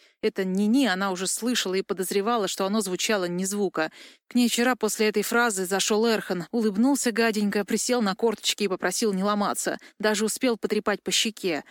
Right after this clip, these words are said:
Нея чуть не откусила ему палец и пинками подогнала к двери.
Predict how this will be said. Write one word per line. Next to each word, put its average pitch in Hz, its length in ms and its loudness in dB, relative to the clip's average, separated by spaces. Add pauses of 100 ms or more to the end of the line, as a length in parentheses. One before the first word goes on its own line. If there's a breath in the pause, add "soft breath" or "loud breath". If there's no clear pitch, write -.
(180 loud breath)
Нея 226 300 2
чуть 233 200 0
не 196 80 -2
откусила 214 400 -2
ему 202 240 2
палец 240 400 0
и 208 60 -6
пинками 202 420 0
подогнала 185 480 -2
к 180 60 -6
двери. 185 400 0